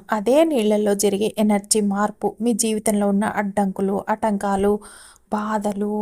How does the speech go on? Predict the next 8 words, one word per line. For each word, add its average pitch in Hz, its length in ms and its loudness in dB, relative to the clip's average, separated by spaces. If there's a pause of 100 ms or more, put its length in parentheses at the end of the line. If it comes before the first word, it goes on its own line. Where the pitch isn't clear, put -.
(120)
ఇంకా 202 260 -4
అప్పులు 220 520 2
ఇవన్నిటిని 247 720 -2
కూడా 214 260 2
అండి 202 220 2 (460)
మీకు 233 240 0 (280)
గంటల 240 480 0
వ్యవధిలోనే 196 680 0